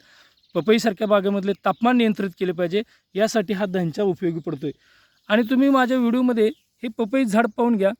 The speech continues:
आता सध्या याचं सेटिंग सुरू आहे. आज सध्या पंधरा मे तारीख आहे, आपण दहा डिसेंबरला लागण केलेली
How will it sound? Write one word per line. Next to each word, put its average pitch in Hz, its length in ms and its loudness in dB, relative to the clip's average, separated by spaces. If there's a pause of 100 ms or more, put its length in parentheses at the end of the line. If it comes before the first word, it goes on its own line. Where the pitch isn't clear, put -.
(280)
आता 214 220 -4
सध्या 240 280 0
याचं 233 200 2
सेटिंग 247 500 -2
सुरू 214 300 0
आहे. 160 240 2 (420)
आज 202 180 -4
सध्या 220 340 -2
पंधरा 214 300 2
मे 220 140 0
तारीख 185 400 -2
आहे, 175 240 -2 (100)
आपण 185 280 -8
दहा 185 140 0
डिसेंबरला 185 520 -4
लागण 175 320 0 (100)
केलेली 170 360 -4